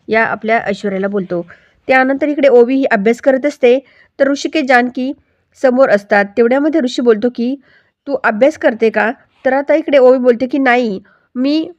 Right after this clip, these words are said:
म्हणी वाचते बाबा." तर आता इकडे ऋषी लगेच बोलतो की, "तुझ्या आईला सांग बरं नेमकं म्हणी काय असतात ते, कशा असतात, दाखव तिला म्हणी." आता पुस्तकातल्या ज्या काही म्हणी असतात त्या ही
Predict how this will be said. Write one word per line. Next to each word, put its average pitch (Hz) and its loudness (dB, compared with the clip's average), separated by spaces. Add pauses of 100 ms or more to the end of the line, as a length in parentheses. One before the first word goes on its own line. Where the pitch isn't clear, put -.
म्हणी 294 2
वाचते 226 0
बाबा." 185 -2 (380)
तर 254 2
आता 269 0
इकडे 294 0 (380)
ऋषी 254 0
लगेच 302 0
बोलतो 254 2
की, 254 -2 (340)
"तुझ्या 285 0
आईला 277 2
सांग 294 -4
बरं 277 2
नेमकं 277 -2
म्हणी 277 0
काय 240 2
असतात 247 -2
ते, 226 0 (420)
कशा 262 -2
असतात, 240 0
दाखव 233 0
तिला 262 -2
म्हणी." 208 0 (220)
आता 226 -2
पुस्तकातल्या 254 0 (280)
ज्या 254 2
काही 302 4
म्हणी 311 2
असतात 254 0
त्या 254 -2
ही 262 -2